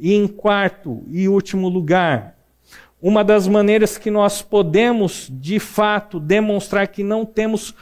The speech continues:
outros deuses além do Senhor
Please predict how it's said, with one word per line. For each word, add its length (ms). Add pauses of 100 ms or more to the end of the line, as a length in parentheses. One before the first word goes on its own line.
(140)
outros 680
deuses 640 (220)
além 480
do 160
Senhor 680